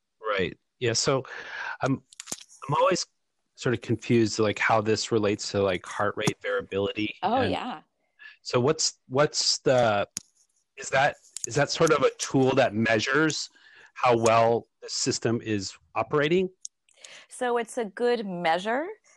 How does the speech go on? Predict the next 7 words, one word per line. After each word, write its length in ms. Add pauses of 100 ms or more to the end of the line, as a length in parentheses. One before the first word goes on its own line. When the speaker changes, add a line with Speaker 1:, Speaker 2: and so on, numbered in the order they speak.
(160)
Speaker 2:
and 120
it's 240
also, 840
um, 400 (240)
what 340
we 140
train 720